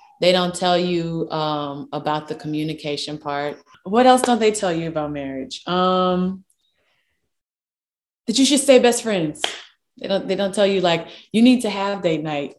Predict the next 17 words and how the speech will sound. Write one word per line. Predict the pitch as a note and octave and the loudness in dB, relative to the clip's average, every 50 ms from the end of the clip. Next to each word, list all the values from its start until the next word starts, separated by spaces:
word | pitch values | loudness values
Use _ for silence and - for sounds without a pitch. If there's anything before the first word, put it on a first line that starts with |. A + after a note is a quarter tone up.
| _ - | _ -2
You | G#3 | 0
need | A3+ B3 A#3+ | 2 2 2
to, | A3+ G3+ | 0 0
like, | G3 F#3+ F3 F3+ F3+ | 2 2 2 2 0
hang | - G#3 G3 G3+ G3 | -2 -4 -2 0 0
out. | F3+ E3+ - - | 0 0 0 0
Like, | E3+ E3+ E3+ - | 0 0 0 0
me | F3 G#3+ A#3+ B3 | 0 2 2 2
and | A#3+ A3+ | 2 0
Tim | A#3 A#3 G3+ G3 | -2 -4 -4 -2
went | F#3+ F#3 F#3 F3+ | -2 -2 -2 -2
to | F3+ - F3 D#3+ D#3 | -4 -4 -2 -2 0
a, | D#3 D3+ - | -2 -2 -2
um, | - D3+ D3 C#3+ C#3+ C#3+ C#3 C#3 C3+ | -4 -4 -4 -4 -6 -6 -8 -2 2
New | F3 F#3+ G#3 G3+ | 4 6 6 6
Edition | F#3+ E3 F#3 F3+ - - A3 A3 | 6 4 2 0 0 -4 -6 -4
concert, | A3+ A3+ A3+ A#3 A#3 B3 A#3+ B3+ C#4+ C#4+ - | -2 -2 -2 -2 -2 0 0 0 0 -2 -6